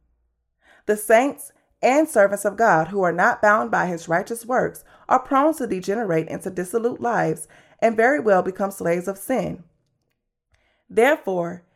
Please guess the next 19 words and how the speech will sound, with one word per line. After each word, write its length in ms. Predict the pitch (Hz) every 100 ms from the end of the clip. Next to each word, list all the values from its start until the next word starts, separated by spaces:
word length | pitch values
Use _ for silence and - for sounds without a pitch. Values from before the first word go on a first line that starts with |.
| _ - 180
given 320 | 226 269 277
that 180 | 208 190
we 140 | 202
are 80 | 175
free 260 | - 214 262
to 120 | 262
do 140 | 262
what 180 | 240 254
is 180 | 269 226
right, 380 | 254 170 - _ _ _ -
we 140 | 214
should 240 | 233 220 196
not 240 | 214 262
squander 520 | - - 262 277 190
this 200 | 180 196
freedom 340 | - 240 175 165
to 120 | 190
debauchery. 680 | 190 190 220 - 190 190 - _ _ _ _ _ _ _
Instead, 760 | 220 226 226 - 262 160 160